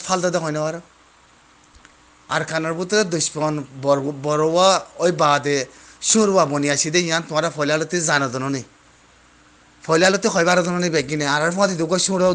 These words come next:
দুশ্মন আছে, হি ভাই এতে বড় ফুয়াতি মিলে, আর আর ধর হাম করি পেলাই এই জনসংখ্যা গজ্জি, আনতে খেয়ে শুইতে। তাহলে ইতাল্লা গোয়া মাঝে মাঝে থাক, যে গইদে সুরো দুশ্মন হি ভাই, আর আল্লাহ কি বড় হাতি না খতরা করিব, আদে সুরো করিব, কত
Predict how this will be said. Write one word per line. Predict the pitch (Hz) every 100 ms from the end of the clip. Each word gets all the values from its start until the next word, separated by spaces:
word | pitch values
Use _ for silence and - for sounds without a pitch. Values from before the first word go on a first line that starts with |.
| 160
দুশ্মন | 165 170 170
আছে, | 156 151 151 - - -
হি | 202 185
ভাই | 160
এতে | 165 170
বড় | 151 147 151
ফুয়াতি | 180 185 185
মিলে, | 151 143 139
আর | 143
আর | 170 143 143
ধর | 156
হাম | 185 185
করি | 175 165
পেলাই | 165 151 143
এই | 135
জনসংখ্যা | 127 127 143
গজ্জি, | 143 131 135 147
আনতে | 139 143
খেয়ে | 131 120
শুইতে। | 120 - - 185 156 - - - - - 139 - - _ _ _ _ - - _ -
তাহলে | 170 185
ইতাল্লা | 170 165 185 202 185
গোয়া | 214 208 185
মাঝে | 151 175
মাঝে | 180 190
থাক, | 190 190 185
যে | 160
গইদে | 147 160 175
সুরো | 185 185 175 151 - - -
দুশ্মন | 175 - 175 160
হি | 147
ভাই, | 170 175 170 - - - - - -
আর | 151 160
আল্লাহ | 180 175
কি | 185 143
বড় | 143 156
হাতি | 160 208
না | 208 208
খতরা | 185 185 185 175
করিব, | 180 151 160
আদে | 156 180
সুরো | 180 180 170
করিব, | 165 147 135 147
কত | 151